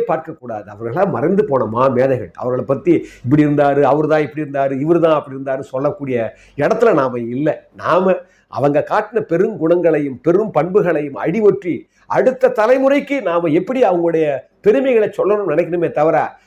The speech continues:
"அவர் இதை பண்ணாரு, இவர் இதை பண்ணாரு, அவர் யார் தெரியுமா, இவர் யார் தெரியுமான்னு" சும்மா இது சொல்லி சொல்றதுல மனிதனுடைய அந்த இயல்பான இகழ் தன்மை தான், அந்த வெறுப்பு தன்மை தான், ஒரு மாறுபாடு ஆன தன்மை தான் வருமே தவிர,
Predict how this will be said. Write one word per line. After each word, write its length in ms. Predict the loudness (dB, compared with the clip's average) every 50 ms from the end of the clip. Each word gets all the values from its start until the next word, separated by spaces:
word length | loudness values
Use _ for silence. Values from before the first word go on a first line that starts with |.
| _
"அவர் 220 | -2 0 0 2 2
இதை 160 | 2 2 2
பண்ணாரு, 380 | 2 0 -2 0 0 0 0
இவர் 280 | 0 0 0 0 -2 -2
இதை 180 | -2 0 -2 0
பண்ணாரு, 540 | 0 0 0 0 2 2 2 0 0 -2 -4 -6 _ -2
அவர் 180 | 0 2 4
யார் 180 | 4 4 2 0
தெரியுமா, 380 | -2 -6 -6 -6 -4 -2 -2
இவர் 260 | -2 0 0 0 2 2
யார் 220 | 2 2 2 0 -2
தெரியுமான்னு" 480 | -4 -6 -4 -4 -4 -4 -2 -2 -4 -4 -8 _ _
சும்மா 360 | -2 0 0 2 4 4 4
இது 160 | 4 4 2
சொல்லி 360 | 0 -2 -2 -2 -2 -4 -4 0
சொல்றதுல 640 | 0 2 2 2 2 2 2 2 0 0 -2 -4 -6 -10 _ _ _ _
மனிதனுடைய 920 | -8 -2 0 0 2 2 2 2 2 4 4 4 4 4 2 0 -2 -6 -12 _ _ _ _
அந்த 520 | -8 -4 0 2 2 2 2 0 -2 -2 -2
இயல்பான 600 | 0 2 4 4 4 2 2 2 2 4 4 4 4 2
இகழ் 500 | 0 0 0 -2 2 2 2 2 2 0
தன்மை 280 | 0 0 2 2 2 2
தான், 180 | 2 2 0
அந்த 160 | 0 -2 -2
வெறுப்பு 320 | 0 2 2 2 2 2 2
தன்மை 280 | 2 2 2 2 0
தான், 160 | 0 2 0 0
ஒரு 140 | 0 -2
மாறுபாடு 640 | -2 0 0 2 2 4 4 4 4 4 4 4 4
ஆன 200 | 4 4 4 2
தன்மை 300 | 2 2 0 2 2 2
தான் 120 | 2 4 2
வருமே 240 | 2 0 0 -4
தவிர, 420 | -4 -4 -6 -4 -4 -6 -6 -8